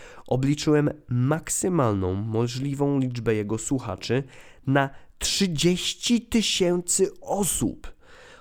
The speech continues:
To przekonało mnie do relacji gazet mówiących o nauczaniu przez niego na polu dwudziestu pięciu tysięcy ludzi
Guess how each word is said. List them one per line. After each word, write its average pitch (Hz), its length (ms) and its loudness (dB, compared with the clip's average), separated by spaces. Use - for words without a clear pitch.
To 104 100 -2
przekonało 117 580 2
mnie 95 180 0
do 104 120 0
relacji 110 480 0
gazet 104 400 -2
mówiących 107 500 -4
o - 80 -2
nauczaniu 139 480 0
przez 147 240 -4
niego 147 320 2
na 127 160 -4
polu 143 300 0
dwudziestu 139 680 -2
pięciu 131 440 0
tysięcy 123 500 -2
ludzi 120 360 0